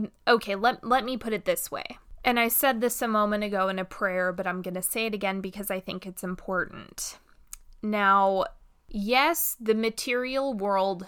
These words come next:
matters. Yes, yes, yes. You guys know I don't deny the human experience or the material world or being on Earth and how shitty it can be on Earth sometimes.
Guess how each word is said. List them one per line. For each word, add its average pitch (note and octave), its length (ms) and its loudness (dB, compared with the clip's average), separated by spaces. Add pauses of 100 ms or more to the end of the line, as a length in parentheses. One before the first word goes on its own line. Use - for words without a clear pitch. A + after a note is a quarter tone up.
matters. G3 720 0
Yes, A3 480 2
yes, A3 220 -2
yes. - 300 -6
You A3 80 -4
guys A3 260 6
know A3+ 460 6
I G#3+ 160 4
don't G3+ 440 0
deny F#3+ 960 0
the G#3 120 -4
human G#3 320 -4
experience G#3 800 -2
or G3 80 -6
the F3+ 80 -6
material A3+ 520 -2
world F#3+ 460 2
or F3+ 80 0
being G#3+ 260 -2
on A3+ 160 4
Earth F#3+ 320 -2
and F#3+ 120 -8
how G3 160 0
shitty C#4+ 340 -2
it - 120 -8
can B3+ 140 -8
be A#3+ 140 0
on A3+ 140 2
Earth A3+ 260 -2
sometimes. A3 680 0